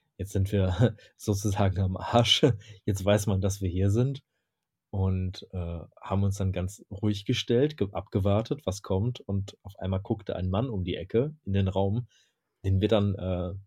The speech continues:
ungewollt erschrocken haben. Und dann dachten wir:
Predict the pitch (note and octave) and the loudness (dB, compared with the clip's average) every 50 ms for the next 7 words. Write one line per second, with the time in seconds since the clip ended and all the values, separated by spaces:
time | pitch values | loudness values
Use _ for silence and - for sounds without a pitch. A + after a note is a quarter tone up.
0 | _ _ _ - - B2+ C3+ C3 A#2+ G2+ G#2+ G#2+ G#2 G2+ G2+ G2 - A#2+ A#2 - | _ _ _ 0 2 2 4 4 6 6 6 4 4 2 -2 0 0 -2 -2 0
1 | G#2 F#2+ E2+ F2 F2+ G2 G2+ B2 D3+ D3+ D3+ _ _ _ _ _ _ _ _ _ | -2 -2 0 0 0 2 0 0 -2 -4 -8 _ _ _ _ _ _ _ _ _
2 | _ _ _ _ _ _ _ _ _ _ _ _ - G#2+ G2+ G2+ F#2+ G2 F#2 F2 | _ _ _ _ _ _ _ _ _ _ _ _ 0 2 2 2 4 4 2 2
3 | E2+ G2 G2 - G#2+ G2 F2+ F#2+ F#2 F#2 - - | 0 -4 -4 -2 -2 0 2 2 2 2 0 -2